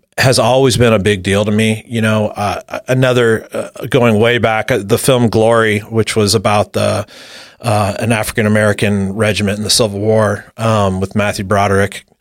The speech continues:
I'm old. Uh, uh, I remember leaving that film and just being so angry at, like, that situation and, and those kinds of things. And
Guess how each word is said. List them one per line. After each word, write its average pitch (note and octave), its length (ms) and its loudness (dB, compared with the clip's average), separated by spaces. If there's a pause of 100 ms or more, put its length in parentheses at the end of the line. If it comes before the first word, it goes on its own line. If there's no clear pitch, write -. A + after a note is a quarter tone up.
(220)
I'm G2+ 140 0
old. A#2 420 2 (520)
Uh, G2 580 2 (300)
uh, G2+ 420 -2
I C3 80 0
remember B2+ 340 4
leaving A#2+ 440 4
that A2 280 0
film G#2+ 300 2
and G2+ 100 0
just G2+ 160 -2
being A2 300 0
so A#2+ 340 2
angry G#2 520 -2
at, G2+ 180 -6
like, G2+ 320 -4
that G2 200 0
situation G#2 720 0
and, G2 280 -8
and G2 420 -4
those A2+ 200 2
kinds G#2 240 -2
of - 40 -16
things. A2 300 2
And F#2+ 160 -4